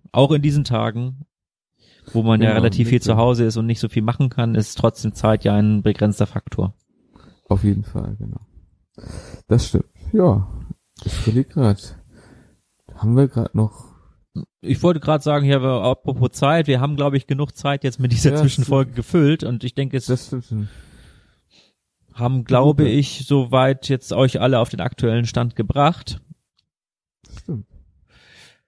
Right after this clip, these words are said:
Speaker 1: Und, ähm, ja, werden jetzt gleich die Folge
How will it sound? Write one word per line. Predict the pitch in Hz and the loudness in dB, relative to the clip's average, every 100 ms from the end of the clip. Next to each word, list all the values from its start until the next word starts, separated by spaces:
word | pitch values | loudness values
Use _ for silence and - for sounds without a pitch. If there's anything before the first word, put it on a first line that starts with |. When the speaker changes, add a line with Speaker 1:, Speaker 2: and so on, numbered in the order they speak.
| _ _ _ _ | _ _ _ _
Speaker 1:
Und, | - 139 131 127 123 127 - | -2 2 2 0 -4 -6 -4
ähm, | 127 123 123 120 117 - | 0 2 2 0 -6 -2
ja, | 151 110 | 0 2
werden | 101 127 | 0 -2
jetzt | 131 127 | -2 -4
gleich | 123 131 127 | 0 0 -2
die | - 120 120 117 117 120 110 _ _ _ _ _ | -4 -2 0 0 0 -4 -8 _ _ _ _ _
Folge | - - 131 139 127 127 127 139 | -12 0 4 4 2 0 2 0